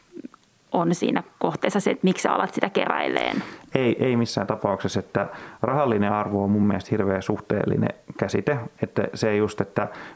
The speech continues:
Speaker 2: jos tullaan siihen, että mistä joku toinen on valmis maksamaan enemmän ja toinen vähemmän, vaan enemmän, sanotaanko, että yksi tämmönen ehkä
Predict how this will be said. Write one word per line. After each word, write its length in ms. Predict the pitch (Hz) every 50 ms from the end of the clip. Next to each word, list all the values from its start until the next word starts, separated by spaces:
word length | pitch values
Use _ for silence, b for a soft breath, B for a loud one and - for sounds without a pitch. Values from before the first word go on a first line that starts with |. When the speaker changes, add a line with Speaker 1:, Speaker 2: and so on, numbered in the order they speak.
| B -
Speaker 2:
jos 120 | 98 -
tullaan 280 | - 104 101 101 98 95
siihen, 260 | 107 104 101 104 98
että 140 | 98 - 101
mistä 300 | 104 104 98 - 107 101
joku 280 | 101 101 101 107 104
toinen 440 | 101 - 113 110 107 104 98 95 98
on 140 | 101 98 95
valmis 360 | 107 107 104 101 98 - -
maksamaan 560 | 104 104 101 - - 101 98 95 95 95 -
enemmän 500 | - 113 107 104 98 98 95 95 95 - -
ja 80 | 107 98
toinen 340 | - 101 101 98 101 92
vähemmän, 520 | - 107 104 107 104 95 95 95 95 95 92 B B B B B B B B -
vaan 280 | 104 104 98 98 95 - -
enemmän, 440 | - 120 127 123 127 120 110 104 - - - - - -
sanotaanko, 480 | 104 123 120 117 120 117 110 98 110
että 300 | 104 101 - - 104 - - - - - _ _ _ _ _
yksi 240 | - 127 123 - -
tämmönen 560 | 127 117 113 110 107 104 101 101 98 - - - - - _ _ _ -
ehkä 400 | - 117 104 - - - 104 101